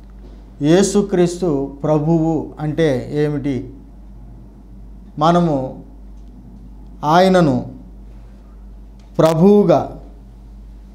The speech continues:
గుర్తించామా లేదా, లేకపోతే పేరుకి ప్రభు అని తలుస్తూ పిలుస్తూ ఉండేటువంటి పరిస్థితిలో ఉన్నామా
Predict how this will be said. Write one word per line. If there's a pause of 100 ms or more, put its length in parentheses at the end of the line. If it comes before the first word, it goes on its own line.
(1000)
గుర్తించామా
లేదా, (2250)
లేకపోతే (1300)
పేరుకి (1400)
ప్రభు
అని (1700)
తలుస్తూ (140)
పిలుస్తూ
ఉండేటువంటి
పరిస్థితిలో
ఉన్నామా